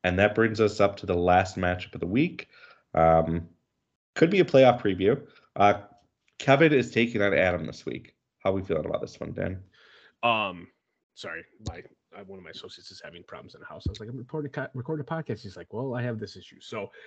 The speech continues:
Speaker 2: let's make this quick. Um, I have to find the right matchup, though. Kevin and Adam, got it.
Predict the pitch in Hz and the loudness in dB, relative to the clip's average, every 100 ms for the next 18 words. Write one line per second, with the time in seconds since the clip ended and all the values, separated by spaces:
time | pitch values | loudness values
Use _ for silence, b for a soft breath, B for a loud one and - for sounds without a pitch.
0 | B B 131 151 - 101 104 90 85 85 | B B -2 -2 -4 -8 -6 -6 -10 -14
1 | 78 - - - - - - _ _ _ | -14 -18 -20 -18 -16 -16 -20 _ _ _
2 | _ _ _ _ _ _ - 107 107 101 | _ _ _ _ _ _ -14 -12 -12 -12
3 | 98 - 98 - _ - 90 _ - 107 | -16 -18 -20 -20 _ -20 -20 _ -20 -12
4 | 127 - 123 - 123 127 127 127 - 90 | -12 -10 -12 -10 -8 -8 -10 -12 -20 -20
5 | 85 107 120 123 123 - 110 120 120 117 | -20 -18 -12 -10 -12 -10 -8 -6 -6 -8